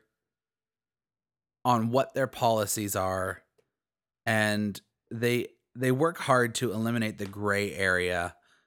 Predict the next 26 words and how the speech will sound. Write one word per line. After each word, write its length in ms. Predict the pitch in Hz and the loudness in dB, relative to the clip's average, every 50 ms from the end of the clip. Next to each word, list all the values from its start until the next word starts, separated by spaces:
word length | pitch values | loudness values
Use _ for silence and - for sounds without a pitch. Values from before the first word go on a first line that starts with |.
| _ _ - | _ _ -2
that 240 | 120 110 104 - - | 0 0 0 -2 -4
comes 400 | - - 104 104 101 98 98 - | -6 -4 -4 -4 -4 -4 -8 -6
from, 540 | - - 98 92 90 90 87 85 92 - _ _ _ _ _ _ _ _ _ _ _ _ _ _ _ _ | -4 -4 -4 -2 -4 -6 -8 -10 -14 -16 _ _ _ _ _ _ _ _ _ _ _ _ _ _ _ _
from 260 | - 104 98 101 101 98 | -8 -6 -4 -2 -2 -2
this 180 | 92 90 - | -4 -4 -6
topic. 540 | - - - - 95 95 - 90 90 - - | -8 -6 -4 -4 -2 -2 -4 -8 -12 -12 -8
And 260 | 95 113 110 107 107 | -4 -2 -2 0 0
they, 240 | 110 110 110 117 - - | 0 -2 -2 -4 -6 -6
they 100 | - 131 | -4 -2
use 300 | 123 120 131 143 160 156 | -2 0 2 2 2 2
this 220 | - 160 139 - 135 | 0 -2 -2 -2 0
moment 320 | 127 117 113 113 110 - | 0 0 0 0 -2 -4
when 140 | 90 107 104 | -6 -10 -10
people 360 | - - - 147 139 143 123 | -10 -10 -10 -8 -6 -4 -4
are 160 | - 98 98 | -4 -4 -4
so 420 | - - - - 135 131 131 135 - | -4 -4 -2 0 2 2 2 0 -2
upset 580 | - 101 - - - - 127 113 104 98 - - _ _ _ _ _ _ _ _ _ _ _ _ _ _ _ _ _ _ _ _ _ _ _ _ _ _ _ _ _ _ _ _ _ _ _ _ _ _ _ _ _ _ _ _ _ _ _ _ _ _ _ _ _ _ _ _ _ _ _ _ - - | -4 -8 -8 -6 -2 0 2 2 2 0 -2 -10 _ _ _ _ _ _ _ _ _ _ _ _ _ _ _ _ _ _ _ _ _ _ _ _ _ _ _ _ _ _ _ _ _ _ _ _ _ _ _ _ _ _ _ _ _ _ _ _ _ _ _ _ _ _ _ _ _ _ _ _ -16 -12
for 320 | - - - 170 175 175 | -10 -2 4 6 6 6
their 180 | 165 170 151 135 | 6 6 2 0
creators, 580 | - - - 147 139 135 127 120 110 104 95 - | -2 -4 -2 -2 0 2 2 2 0 0 -2 -4
for 280 | - - 139 143 147 | -6 -4 -4 -2 0
their, 320 | 139 135 127 123 123 - - _ _ _ _ _ _ _ _ _ _ _ _ _ _ _ _ _ - | 2 4 4 4 2 0 -6 _ _ _ _ _ _ _ _ _ _ _ _ _ _ _ _ _ -2
for 140 | - 160 147 | 2 4 6
their 340 | 147 143 135 131 127 123 117 | 6 6 6 6 4 2 0
favorite 600 | - - - - 156 160 165 156 165 156 - - | -4 -8 -2 2 4 4 4 4 2 -2 -4 -4
people 560 | - 151 135 127 - 98 82 - - - | -4 -4 -4 -4 -6 -8 -8 -10 -12 -18